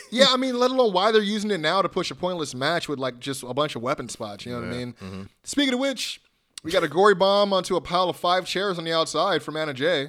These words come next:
Speaker 2: Uh,
Speaker 1: Jeez.
Speaker 2: to Julia, Julia Hart kinda took a lot of damage here.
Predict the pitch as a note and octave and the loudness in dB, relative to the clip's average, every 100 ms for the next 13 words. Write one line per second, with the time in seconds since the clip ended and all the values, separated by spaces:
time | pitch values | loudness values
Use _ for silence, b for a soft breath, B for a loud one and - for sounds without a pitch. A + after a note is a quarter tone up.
0 | - - C3+ C3+ C3 C3 B2+ C3+ B2+ A#2+ | -8 -6 -2 0 0 -2 -4 -4 -4 -4
1 | C#3 D3+ C3+ B2 G#3 C3 E3 C3 A#2 B2+ | -4 -4 -4 -4 -4 -4 -4 -6 -8 -10
2 | A#2+ A#2+ G2+ A2+ A2 G2+ F#2+ | -8 -8 -8 -12 -14 -16 -18